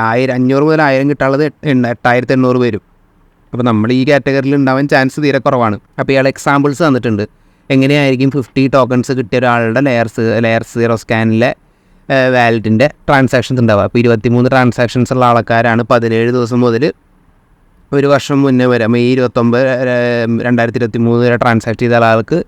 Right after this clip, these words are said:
ഇരുപത്തിമൂന്ന് ട്രാൻസാക്ഷൻ ഉള്ളൂ. അയാൾക്ക് ഒരു അമ്പത് ടോക്കൺസ് ഉറപ്പായിട്ടും കിട്ടും. അതേപോലെ തന്നെ നൂറ്റമ്പത് ട്രാൻ-, ടോക്കൺസ് കിട്ടുന്ന ആളെന്ന് പറയുന്നത് ഏകദേശം ഒരു അമ്പത് ട്രാൻസാക്ഷൻ ചെയ്ത ആൾക്കാർ, അമ്പതിൽ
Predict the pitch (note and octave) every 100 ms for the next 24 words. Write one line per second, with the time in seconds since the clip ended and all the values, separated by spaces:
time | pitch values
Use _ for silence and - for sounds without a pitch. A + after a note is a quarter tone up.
0 | - C#3 C3 C3 C3 C#3+ B2+ C3 A#2+ C#3
1 | A#2+ D3+ C3 B2+ D3+ D#3+ D3 B2 B2+ B2+
2 | A2 A#2 - D#3 D3+ A2 A2 G#2 G#2 G2
3 | - - - _ _ _ _ _ - C3+
4 | C3 C3 B2 B2+ C3+ C3+ - B2+ C3 C3
5 | C#3+ C3+ B2+ B2 C3 B2 C3 B2 B2 B2+
6 | B2 B2 B2+ B2 A#2 C3 B2 A2+ A2+ B2
7 | B2 A#2 A#2 B2+ A#2 G#2+ A2 - A2+ A2
8 | G#2 G#2 F#2 B2 B2 B2 B2